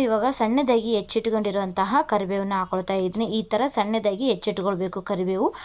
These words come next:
ಹಾಗೆ ಉದ್ದುದ್ದಕ್ಕಾಗಿ ಹಾಕಿದ್ರಪ್ಪ ಅಂತಂದರೆ ಮಕ್ಕಳು ಇರ್ತಾರಲ್ವ, ಆ ಕರಿಬೇವು ಎಲ್ಲದನ್ನು ಸಹ ತೆಗ್ದು ತೆಗ್ದು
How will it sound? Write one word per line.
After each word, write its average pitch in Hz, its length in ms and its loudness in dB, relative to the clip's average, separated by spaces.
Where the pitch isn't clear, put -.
ಹಾಗೆ 240 280 2
ಉದ್ದುದ್ದಕ್ಕಾಗಿ 214 720 -2
ಹಾಕಿದ್ರಪ್ಪ 220 500 -2
ಅಂತಂದರೆ 196 340 -2
ಮಕ್ಕಳು 247 320 0
ಇರ್ತಾರಲ್ವ, 196 460 -2
ಆ 233 140 -2
ಕರಿಬೇವು 240 400 4
ಎಲ್ಲದನ್ನು 214 400 0
ಸಹ 202 120 0
ತೆಗ್ದು 196 340 -2
ತೆಗ್ದು 196 220 -4